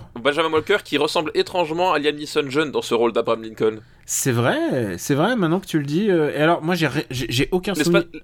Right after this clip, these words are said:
Speaker 1: l'espace d'un instant, j'avais, j'avais l'impression que c'était du, euh, de-aging, euh, de, de notre ami, euh, Liam Neeson.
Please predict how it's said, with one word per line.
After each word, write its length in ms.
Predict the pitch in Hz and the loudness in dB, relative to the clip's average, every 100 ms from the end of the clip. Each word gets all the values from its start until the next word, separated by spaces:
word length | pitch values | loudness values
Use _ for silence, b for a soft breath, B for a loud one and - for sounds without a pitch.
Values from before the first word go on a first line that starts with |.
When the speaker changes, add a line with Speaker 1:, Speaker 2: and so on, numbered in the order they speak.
| - | -6
Speaker 1:
l'espace 280 | 151 175 160 | -2 0 0
d'un 80 | |
instant, 240 | 165 160 196 | 0 0 0
j'avais, 300 | 160 127 143 | 0 2 0
j'avais 200 | 131 135 | 2 2
l'impression 200 | 147 147 | 2 0
que 60 | 165 | -8
c'était 160 | - 156 | -6 -4
du, 220 | 120 120 | -2 -2
euh, 80 | 117 | 0
de-aging, 560 | 120 165 147 160 156 | 0 0 0 -2 0
euh, 920 | 131 127 117 110 110 107 107 104 107 107 101 | 0 2 2 2 0 0 -2 -2 -4 -8 -10
de, 340 | 101 117 110 | -4 -2 0
de 120 | 104 | -2
notre 240 | 110 110 117 | -4 -4 -6
ami, 200 | 117 123 | -4 -4
euh, 260 | 107 107 107 | -4 -4 -4
Liam 120 | 110 | -4
Neeson. 320 | 107 - 104 | -4 -4 -4